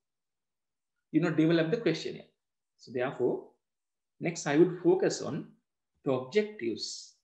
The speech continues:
of your research and the hypothesis. I should say certain things, certain things importantly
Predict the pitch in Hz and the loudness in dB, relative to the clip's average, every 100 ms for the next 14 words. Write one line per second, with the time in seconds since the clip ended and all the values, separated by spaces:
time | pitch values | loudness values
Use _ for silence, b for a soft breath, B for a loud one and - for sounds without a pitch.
0 | _ _ _ _ _ _ _ _ _ _ | _ _ _ _ _ _ _ _ _ _
1 | _ _ _ _ _ _ 151 143 160 160 | _ _ _ _ _ _ -6 2 4 4
2 | 113 123 123 123 147 160 131 120 101 - | 2 -2 -4 -4 -4 -2 -2 -2 -6 -8
3 | - - - - _ _ _ _ 139 151 | -18 -18 -20 -20 _ _ _ _ 2 4
4 | 185 185 - 285 285 220 208 185 160 127 | 4 2 0 0 4 2 2 -2 0 0
5 | 139 - 147 147 156 - - 214 - _ | -2 0 0 2 -4 -4 -6 -6 -12 _
6 | _ _ _ _ _ _ _ 139 151 170 | _ _ _ _ _ _ _ 0 4 4
7 | 165 135 113 101 127 - | 4 2 -2 -2 0 -2